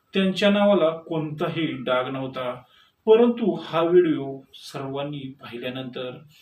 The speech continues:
त्यांना गावात आणि घरात तोंड दाखवायला जागा राहिली नव्हती.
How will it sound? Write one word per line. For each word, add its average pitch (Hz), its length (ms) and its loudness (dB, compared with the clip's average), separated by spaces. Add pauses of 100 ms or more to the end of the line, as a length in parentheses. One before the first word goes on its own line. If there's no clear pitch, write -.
(300)
त्यांना 170 480 -2 (380)
गावात 139 460 -2
आणि 147 200 -8
घरात 147 400 -4
तोंड 139 520 -10
दाखवायला 143 500 -4
जागा 123 420 -10
राहिली 120 240 -8
नव्हती. 120 540 -10